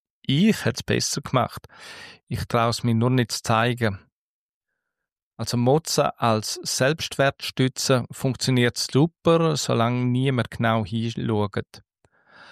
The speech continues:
Aber wer sich ständig durch Abwertung aufwertet, bleibt in der Tiefe doch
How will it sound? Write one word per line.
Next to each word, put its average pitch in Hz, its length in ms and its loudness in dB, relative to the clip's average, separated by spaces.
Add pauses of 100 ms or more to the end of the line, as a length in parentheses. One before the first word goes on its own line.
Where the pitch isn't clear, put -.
(160)
Aber 123 220 0
wer 135 120 2
sich - 220 -4
ständig 147 760 0
durch - 340 -4
Abwertung 135 640 0
aufwertet, - 1080 -2 (520)
bleibt - 520 0
in 220 180 0
der 110 220 -6
Tiefe 117 400 0
doch - 440 -2